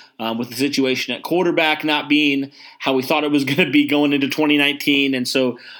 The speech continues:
all in all, I thought Pascal did really good. Um, we always knew he was a good run blocker. We always knew he was pretty good at special teams. And now I think he solidified himself a real legitimate spot on this roster and really took the next step forward as far as re-,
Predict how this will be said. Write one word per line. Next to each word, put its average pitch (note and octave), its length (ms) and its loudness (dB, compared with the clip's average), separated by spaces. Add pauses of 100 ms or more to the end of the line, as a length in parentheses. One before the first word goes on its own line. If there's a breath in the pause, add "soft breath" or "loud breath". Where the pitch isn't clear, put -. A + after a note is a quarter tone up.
(120 loud breath)
all B3 180 2
in A3 60 2
all, G#3+ 140 2
I F#3 80 2
thought D#3 200 -2
Pascal D#3+ 360 0
did C#3+ 120 0
really C#3 260 2
good. C3+ 500 -2
Um, B2 160 -2
we D3 80 2
always G#3 240 0
knew F#3+ 100 0
he E3+ 100 -2
was D#3+ 140 0
a C#3 60 2
good C3 280 2
run C#3 220 0
blocker. C#3 540 0 (200 loud breath)
We C3+ 140 2
always D#3 180 2
knew D3+ 160 2
he D3 120 2
was C3+ 140 0
pretty D3+ 220 0
good C#3 160 2
at C3 80 -4
special D3 360 -2
teams. C3 400 0 (200 loud breath)
And C3+ 120 0
now F3+ 120 2
I F3+ 60 2
think E3 160 0
he D3 80 0
solidified D3 680 0
himself C3 500 -2 (220 loud breath)
a A2+ 60 -8
real F#3 280 2
legitimate D3 420 -2
spot D#3 380 -2
on C#3+ 100 0
this A#2+ 180 -4
roster B2+ 360 0
and A#2+ 180 -2
really D3 440 0 (440)
took G#3 280 -2
the E3 100 0
next D#3+ 280 0
step - 360 -2
forward C#3+ 380 2
as B2 160 -6
far C3 220 0
as A#2 120 -6
re-, C3 140 -4